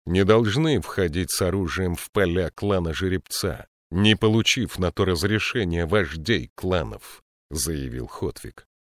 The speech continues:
и многие его поддержали. Феколми ярился и угрожал, но законы свободных третингов остаются единственной непреложной вещью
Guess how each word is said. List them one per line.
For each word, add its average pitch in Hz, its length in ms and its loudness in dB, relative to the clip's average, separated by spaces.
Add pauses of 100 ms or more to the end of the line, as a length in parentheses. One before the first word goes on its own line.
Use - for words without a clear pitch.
(200)
и 110 140 4
многие 78 580 -2
его 73 300 -6
поддержали. 76 840 -4 (520)
Феколми 92 560 2
ярился 92 800 -2
и 87 100 2
угрожал, 92 840 0 (300)
но 101 220 2
законы 117 420 0
свободных 98 560 -2
третингов 95 720 -4
остаются 101 800 -2 (280)
единственной 131 920 0
непреложной 120 720 2
вещью 117 640 -4